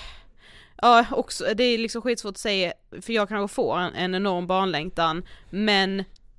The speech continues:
som jag känner nu, om jag skulle få det till mig nu, att så, "Åh, nu har vi sett det här felet, så vi r-, redan nu kan säga att om du någon gång vill bli gravid så kommer du inte kunna bli det." Hade jag fått det till mig idag,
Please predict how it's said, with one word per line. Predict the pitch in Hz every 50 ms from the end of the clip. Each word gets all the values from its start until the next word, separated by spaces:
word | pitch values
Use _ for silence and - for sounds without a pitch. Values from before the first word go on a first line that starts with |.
| -
som | - - - 240 220 220
jag | 214 214
känner | - - 247 220 220 214
nu, | 220 220 233 247 262 285 247 226 226 233 247 294 330 - - - - -
om | - - - - 254
jag | 254 247
skulle | - 262 233 240
få | - - 277 247 214 208
det | 208 254 233 214 208
till | - - 240 208 190
mig | 196 208 208
nu, | 226 247 262 240 247 285 294
att | 277 277 -
så, | 269 214 180 233
"Åh, | 294 294
nu | 285 285
har | 285 277
vi | 277 285
sett | - - - 247 - - - - -
det | - 226 220
här | 226 233 180 180
felet, | - - - - - - - - - 110 190 196 -
så | - 226
vi | 214 214 226 208 202 196 196 196 - -
r-, | 214 214 202
redan | 226 226 214 202 202
nu | 208 175 156
kan | 185 190 196
säga | - 214 190 185
att | 185
om | - - 269 285
du | 262 277 254
någon | 240 240 226 226
gång | 226 214
vill | 196 175
bli | - 175 170
gravid | 190 190 202 285 311 320 311 - - - - -
så | - - 269
kommer | - 262 220 220 214
du | 220
inte | 226 214 185
kunna | 208 180 175
bli | 180 185 - 143 165 165
det." | 170 165 147 160 - - - - -
Hade | 233 220
jag | 226 233
fått | - 294 254 - - -
det | 262 240 226 196
till | - - 269 226 196
mig | 202 196 196
idag, | 202 190 196 247 - - 160 180 202 226